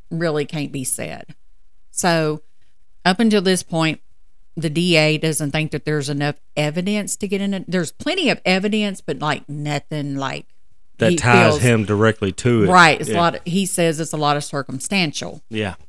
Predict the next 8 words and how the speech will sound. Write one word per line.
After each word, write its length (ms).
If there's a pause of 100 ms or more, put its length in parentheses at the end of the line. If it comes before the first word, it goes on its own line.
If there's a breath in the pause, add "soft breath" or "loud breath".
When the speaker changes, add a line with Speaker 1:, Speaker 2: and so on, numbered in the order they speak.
(260)
Speaker 1:
But 260 (720)
there 120
was 580
an 100
election 560
in 100
twenty 300
seventeen, 880